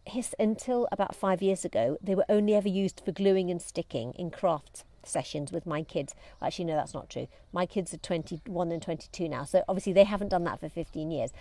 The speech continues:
But I never ever cooked with red lentils. I just used to use them in craft activities with my children.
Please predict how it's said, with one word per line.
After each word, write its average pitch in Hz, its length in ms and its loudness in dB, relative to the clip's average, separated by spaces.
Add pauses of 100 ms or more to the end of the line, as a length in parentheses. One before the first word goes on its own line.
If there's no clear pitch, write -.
(320)
But 190 260 4
I 196 100 4
never 214 360 6
ever 196 200 4
cooked - 460 2
with 160 380 0
red 156 220 4
lentils. 139 440 -4
I - 60 -4
just - 240 -4
used 170 200 -2
to 175 80 -4
use 165 180 0
them 151 100 -10
in 151 100 -6
craft - 400 -2
activities - 600 -6
with 160 120 -4
my 139 100 -6
children. 147 440 -6